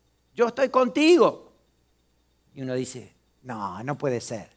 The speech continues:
debe ser el diablo." En serio, el diablo nunca diría eso. <laughs> Tampoco lo dirían los demás, es Dios el que nos está hablando. Pero a veces, al comienzo tal vez, esa voz parece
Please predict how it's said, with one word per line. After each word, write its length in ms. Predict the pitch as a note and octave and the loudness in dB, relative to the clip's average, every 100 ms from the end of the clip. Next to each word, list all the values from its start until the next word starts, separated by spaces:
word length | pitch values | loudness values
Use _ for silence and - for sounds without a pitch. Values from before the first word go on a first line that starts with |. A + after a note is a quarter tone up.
| _ | _
debe 200 | D#3+ D3 | 0 0
ser 180 | - B2+ | 0 -2
el 100 | A#2 | -2
diablo." 360 | A#2 - - _ _ _ _ _ _ _ _ _ _ | -4 -8 -14 _ _ _ _ _ _ _ _ _ _
En 140 | - F3 | -8 -2
serio, 640 | A3+ A3+ F#3 D#3+ G#2+ - _ _ _ _ | 2 4 6 4 4 -4 _ _ _ _
el 100 | D#3+ | 0
diablo 260 | A3+ A#3+ A3 | 4 6 4
nunca 260 | B3+ G3 | 4 2
diría 280 | D#3 D3 C3+ | 2 4 6
eso. 320 | B2 - G2 - - | 4 0 -10 -14 -20
<laughs> 260 | - - _ _ _ - | -20 -20 _ _ _ 0
Tampoco 300 | G3+ A#3+ A#3 | 2 2 2
lo 80 | A#3+ | 4
dirían 200 | A3+ C4+ | 4 4
los 100 | A#3 | 4
demás, 460 | F#3+ A3 A#3 D#3+ - | 6 6 6 4 0
es 220 | G#3+ - | -2 0
Dios 340 | E3+ B3 B3+ G3 | 0 2 4 4
el 80 | D#3+ | 2
que 80 | |
nos 120 | D#3 - | 0 2
está 140 | D#3 | 4
hablando. 400 | C#3+ C#3 A2 A2+ | 6 4 0 -2
Pero 340 | F3+ E3+ E3 - - _ | 0 2 2 0 -20 _
a 80 | - | -10
veces, 560 | G#3 A3+ A#3 A3 A3 - _ _ _ | -8 -4 -2 -4 -6 -20 _ _ _
al 160 | D3+ | -10
comienzo 580 | - D#3+ F#3+ A3+ F3 D3+ | -4 -4 -2 -4 -6 -8
tal 140 | B2+ D3+ | -8 -4
vez, 360 | F3 C#3+ - - | -2 -4 -6 -14
esa 240 | F3 F3 | -8 -6
voz 140 | F3 | -6
parece 500 | E3 E3+ E3+ E3+ D3+ | -4 -6 -4 -6 -8